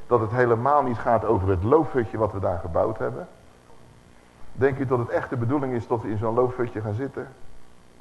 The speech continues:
Of dat het loofhutje ons iets moet gaan vertellen? Hè, de Bijbel heeft gezegd, we moeten met ons en onze kinderen en onze kindskinderen een loofhutje bouwen om een indruk te krijgen van het, het tere bestaan van Israël in die woestijn.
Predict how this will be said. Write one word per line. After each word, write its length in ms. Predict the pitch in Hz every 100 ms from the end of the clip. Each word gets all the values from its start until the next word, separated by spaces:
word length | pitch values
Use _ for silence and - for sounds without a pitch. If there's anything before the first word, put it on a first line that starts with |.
| - - - -
Of 140 | 107
dat 140 | 120
het 120 | 104 95
loofhutje 480 | 127 123 117 -
ons 140 | 110 104
iets 160 | 113
moet 140 | 113 107
gaan 180 | 107 101
vertellen? 440 | 101 107 82 71 - - - - - - - - - - - - - - -
Hè, 160 | 113
de 80 | 101
Bijbel 300 | 113 135 131
heeft 160 | 123 107
gezegd, 360 | 104 117 117
we 60 | 104
moeten 220 | 110 98
met 120 | 95
ons 220 | 113 113
en 80 | 101
onze 220 | 92 82 -
kinderen 380 | 113 123 127 117
en 60 |
onze 180 | 90 80
kindskinderen 760 | - 123 123 - 120 113 123 - -
een 140 | - 92
loofhutje 480 | 131 165 107 - 80
bouwen 420 | 76 69 90 151 - - - -
om 160 | 107 101
een 60 | -
indruk 380 | 202 170 123
te 100 | -
krijgen 480 | 87 95 82 92 123
van 160 | 104 90
het, 100 | 85 - - - -
het 220 | 92 -
tere 300 | 196 180 135
bestaan 480 | 92 85 - 139 165
van 160 | 120 101
Israël 360 | 156 139 139 104
in 140 | 135
die 120 | 135
woestijn. 460 | 131 117 120 85